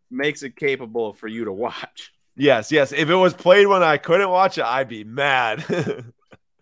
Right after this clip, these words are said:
Speaker 2: That's for sure. Yeah, no, I know, I know it's not able to work out for everyone, which, which does stink. Um, but hey, next year or next World Cup, twenty twenty-six, get ready because it will be, uh, we'll be back in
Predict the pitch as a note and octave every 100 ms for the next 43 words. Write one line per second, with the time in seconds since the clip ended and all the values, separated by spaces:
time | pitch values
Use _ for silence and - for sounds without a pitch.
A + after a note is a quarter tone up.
0 | _ _ - _ _ - - - _ _
1 | A#2 A#2 - G2 - F#2 F2+ A2+ A#2+ B2
2 | B2 D3 D3 D3 C#3+ C3+ C3+ C3+ - A#2+
3 | A2+ - G#2+ A2+ A2+ A2 G#2 G#2 G2+ G2
4 | - F#2 F#2+ F#2+ F#2 F#2 F2+ F2+ - _
5 | F#2 F2 F2+ F2 - F#2+ F2+ - _ _
6 | _ G#2+ A2+ C3+ D3+ E3 D#3 E3 F3+ E3+
7 | - C#3 B2+ C3 C#3 C#3+ C#3 C#3 C#3+ C3+
8 | - C3+ C#3 A#2+ C3 B2 - C3 - _
9 | _ _ _ _ _ _ _ A#2+ A2 B2
10 | A2 G#2 G#2+ A2 G#2 F#2 A2 A#2 A2+ A2
11 | A2+ G#2+ G#2 G#2 G#2 - _ _ _ _
12 | _ A2+ A#2 A2+ A#2 A2+ - - A2+ A#2
13 | A2+